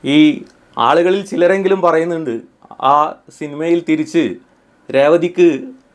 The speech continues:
ഒരു മറുചോദ്യം ആൾക്കാർ ചോദിക്കുന്നുണ്ട്.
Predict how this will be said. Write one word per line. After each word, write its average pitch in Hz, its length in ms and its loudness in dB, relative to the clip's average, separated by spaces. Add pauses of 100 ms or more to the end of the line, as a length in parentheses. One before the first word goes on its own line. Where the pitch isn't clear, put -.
(200)
ഒരു 143 160 0
മറുചോദ്യം 151 580 2
ആൾക്കാർ 156 500 -2 (300)
ചോദിക്കുന്നുണ്ട്. 120 540 -6